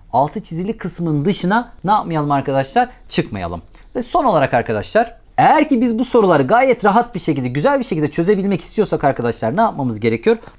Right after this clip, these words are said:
Bolca soru pratiği yapmamız gerekiyor. Şimdi arkadaşlar ben sizler için Ö S Y M'nin sormuş olduğu sorulardan örnek koydum. Örnekler koydum buraya. Özellikle Ö S Y M'nin örneklerini koydum ki sınavda ne soruluyor onları görelim. Onlar üzerinde sizlerle bir çalışma yapmak istiyorum.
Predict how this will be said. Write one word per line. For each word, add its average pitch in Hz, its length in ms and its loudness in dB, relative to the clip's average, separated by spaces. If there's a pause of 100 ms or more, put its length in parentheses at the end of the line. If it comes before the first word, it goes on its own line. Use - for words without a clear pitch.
Bolca 220 260 4
soru 170 240 -2
pratiği 120 320 -2
yapmamız 101 420 -8
gerekiyor. 90 380 -10 (220)
Şimdi 330 180 -2
arkadaşlar 196 520 2
ben 247 300 2 (200)
sizler 254 360 0
için 190 320 0 (840)
Ö 202 120 6
S 240 140 0
Y 254 200 4
M'nin 147 400 2 (100)
sormuş 269 540 -2
olduğu 147 440 -2
sorulardan 202 500 0
örnek 127 340 -4
koydum. 85 300 -12 (100)
Örnekler 170 500 0
koydum 98 340 -8
buraya. 92 200 -10 (240)
Özellikle 240 480 0
Ö 226 120 6
S 220 120 0
Y 214 100 2
M'nin 214 160 0
örneklerini 202 480 -4
koydum 214 280 -2
ki - 100 -14
sınavda 185 320 0
ne 214 120 -2
soruluyor 180 440 -2 (120)
onları 226 340 0
görelim. 147 360 -2
Onlar 247 320 -2
üzerinde 196 240 0
sizlerle 190 340 0
bir 175 60 -6
çalışma 139 380 -2
yapmak 101 260 -10
istiyorum. 90 360 -12